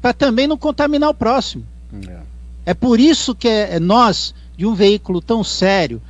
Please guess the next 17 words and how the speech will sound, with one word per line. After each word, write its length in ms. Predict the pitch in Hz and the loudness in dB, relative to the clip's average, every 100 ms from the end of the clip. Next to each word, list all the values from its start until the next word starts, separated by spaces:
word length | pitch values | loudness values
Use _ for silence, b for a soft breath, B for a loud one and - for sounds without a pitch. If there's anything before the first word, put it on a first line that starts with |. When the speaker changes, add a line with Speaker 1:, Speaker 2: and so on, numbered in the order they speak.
| b | b
Speaker 1:
de 40 | 180 | -2
uma 140 | 214 | -2
imprensa 520 | 190 196 208 - 175 | -2 -2 -2 -2 -6
séria, 520 | - - 180 190 147 135 | -6 -2 0 2 0 -2
a 40 | |
grande 320 | 147 226 202 | 0 0 0
imprensa, 680 | 131 175 202 208 - 131 117 b b b - | -2 0 0 0 -2 -6 -10 b b b 0
ela 180 | 208 262 | 2 2
faz 320 | - 254 254 | 2 -2 -2
esse 240 | 240 269 | -6 -6
papel, 560 | - 285 - 196 180 123 b b | -2 -2 0 2 2 0 b b
papel 380 | 240 220 214 160 | -4 -4 -4 -6
chato, 840 | - - - 233 233 - 233 233 - - - - - - - | -8 -10 -4 2 2 0 -8 -8 -10 -20 -20 -20 -20 -18 -10
porque 240 | 196 233 | -4 -4
tem 220 | - 240 | -2 -4
pessoas 760 | 202 220 - - 220 214 156 - | -2 -2 -2 0 2 4 2 -4
que 320 | - 208 196 | -10 -8 -8